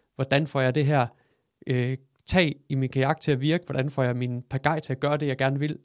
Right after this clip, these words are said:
i vandet? Hva-, hvordan får jeg min kajak til at gøre, som jeg har lyst til, den skal gøre?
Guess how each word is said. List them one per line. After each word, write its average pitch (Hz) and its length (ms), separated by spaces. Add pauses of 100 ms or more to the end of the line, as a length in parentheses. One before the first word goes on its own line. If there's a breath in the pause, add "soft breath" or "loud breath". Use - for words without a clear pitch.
i 127 100
vandet? 135 240
Hva-, 135 300
hvordan 135 260
får 156 80
jeg 131 60
min 131 100
kajak 135 320
til 131 100
at 120 80
gøre, 131 200
som 127 220 (280)
jeg 120 100
har 127 60
lyst 151 220
til, 135 100
den 131 80
skal - 160
gøre? 67 180